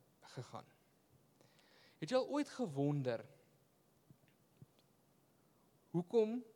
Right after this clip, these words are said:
Jesus, wat God is, nie geweet het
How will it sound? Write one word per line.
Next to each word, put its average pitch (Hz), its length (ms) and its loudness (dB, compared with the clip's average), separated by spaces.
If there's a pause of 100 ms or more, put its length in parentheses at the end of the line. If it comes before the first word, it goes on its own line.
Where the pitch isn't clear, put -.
(100)
Jesus, 139 800 -4 (1400)
wat 151 280 2 (240)
God - 440 -8
is, - 380 -10 (1200)
nie 165 140 -4
geweet 147 640 -2
het 113 320 -16